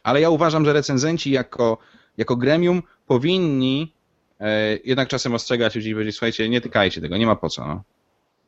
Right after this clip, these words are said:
Nawet kosztem bardzo dobrych relacji z jakimkolwiek wydawnictwem, no.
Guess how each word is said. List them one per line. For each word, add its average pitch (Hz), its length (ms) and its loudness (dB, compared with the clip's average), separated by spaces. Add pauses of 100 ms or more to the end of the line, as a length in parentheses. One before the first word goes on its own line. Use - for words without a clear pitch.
(180)
Nawet 131 340 0
kosztem 147 520 2
bardzo 131 240 2
dobrych 131 160 4
relacji 120 340 2
z - 20 -2
jakimkolwiek 107 460 0
wydawnictwem, 92 600 -2
no. 87 80 -10